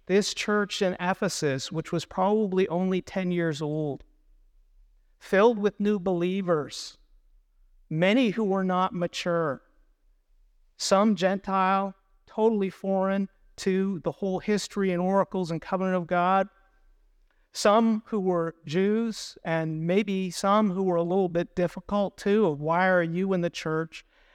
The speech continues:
And the point that he's bringing to them in this passage, in the core, as we get to verse ten, which is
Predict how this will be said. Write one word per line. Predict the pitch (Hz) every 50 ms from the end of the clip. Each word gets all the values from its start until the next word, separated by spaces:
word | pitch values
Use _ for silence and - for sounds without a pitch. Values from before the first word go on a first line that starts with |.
| _ -
And | - 180 190 196 196 185
the | 175 208
point | - - - 240 262 294 277 -
that | - 208 190
he's | - 208 208 202 175
bringing | 156 - 190 208 247 269 254 220 -
to | - 190
them | 165 175 170 175 180
in | 180 175 170
this | 170 170 165 -
passage, | - - - 262 285 320 294 233 - 170 160 156 160
in | 170 160
the | 165 165
core, | - - - 240 247 254 240 196
as | 175 151
we | 156 170 180
get | 165 190 190 190 -
to | 190
verse | 170 156 175 165 156 - -
ten, | - - - 240 240 220 180
which | 170 170 -
is | 170 160 147